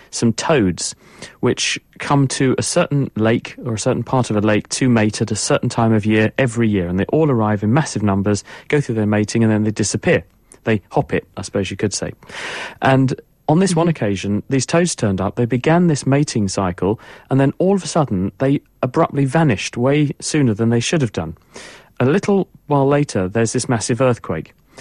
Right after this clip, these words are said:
and it's only later, after all of the aftershocks have disappeared from this earthquake, that the animals began to return, and then they sort of went back through their mating. In other words, the researchers were s-, sufficiently convinced that the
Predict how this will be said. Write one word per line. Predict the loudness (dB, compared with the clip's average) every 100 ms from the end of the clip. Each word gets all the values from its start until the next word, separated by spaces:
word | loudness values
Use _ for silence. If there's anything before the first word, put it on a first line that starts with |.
| -20 _
and | 0 2
it's | 2
only | 2 4
later, | 4 2 2 0
after | 0 -2
all | -2 2 2
of | 2
the | 2
aftershocks | 2 0 -4 -6 -6 -8
have | -10
disappeared | -8 -6 -2 -2 -2
from | -2
this | 0
earthquake, | 0 -2 0 0 -2 -10 -20 -20 -16
that | -4 -2 2
the | 2
animals | 4 2 0
began | 0 0 0
to | 0
return, | -2 0 0 0 -2 -6 -16 -2
and | 2
then | 4
they | 2
sort | 2 0 0
of | 0
went | 0 0
back | -2 -2
through | -2 0
their | 2
mating. | 2 2 0 -6 -8 _ -20 -18 -2
In | 2
other | 2 4
words, | 2 0
the | -2
researchers | 0 -2 0 -2
were | -2
s-, | -4 -6
sufficiently | -4 -2 -2 -2 0 0
convinced | 2 2 2 0 -2
that | -6 0
the | 0 0